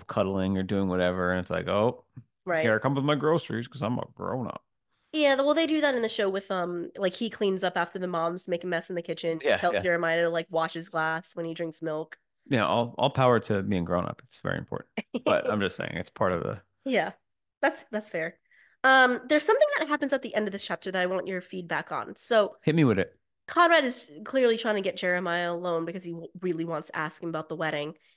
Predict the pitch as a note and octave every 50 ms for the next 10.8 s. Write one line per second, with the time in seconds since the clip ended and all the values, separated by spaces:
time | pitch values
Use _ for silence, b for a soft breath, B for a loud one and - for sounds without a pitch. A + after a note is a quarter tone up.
0 | b - F#3+ F#3 F#3 F#3 F3 F3+ F3+ - - - - G3 F3+ E3+ E3 D#3+ E3 D#3
1 | D#3+ - - - D3+ C#3+ - A2+ - - G3+ - - - - G#3+ F#3+ - G3+ A3
2 | A#3+ B3 - D4+ C4+ C4 - - G#3+ G3 F#3+ F3 E3+ E3 - - G#3 G#3 A3 A#3
3 | A#3+ B3 A#3+ A3 G#3+ G#3 G3+ F#3 F3+ F3+ F3+ F#3 F#3 - G3+ F#3 F3+ F3 E3+ F3
4 | E3+ E3+ E3+ _ _ _ - G3 F3 E3 D#3+ D3 C#3 C3+ F#3 F#3 _ _ _ _
5 | _ _ _ _ _ _ _ F3 F3+ F#3 F#3 F#3+ G3+ G3+ G3 - - F#3 F3+ F#3
6 | F3+ F3 E3 D#3+ D#3 D#3 D#3 D3+ - - - - F3+ F3+ - F3 E3 E3 - E3+
7 | D#3+ - E3 D#3 D#3 D#3+ D#3+ D3 A2+ D#2+ F2+ - E3 F3+ - _ _ _ _ _
8 | _ _ _ _ _ _ _ _ _ _ _ _ _ _ - G#3+ G3+ G3 F#3+ -
9 | - - F3 E3 D#3 C#3+ D3 D3 D#3 E3 D#3+ D3 D#3 D3+ D3+ D3 D3+ D3 - -
10 | C#3+ C3+ D3 D3 - - - D#3+ - D3+ D3 D3+ - D3+ D3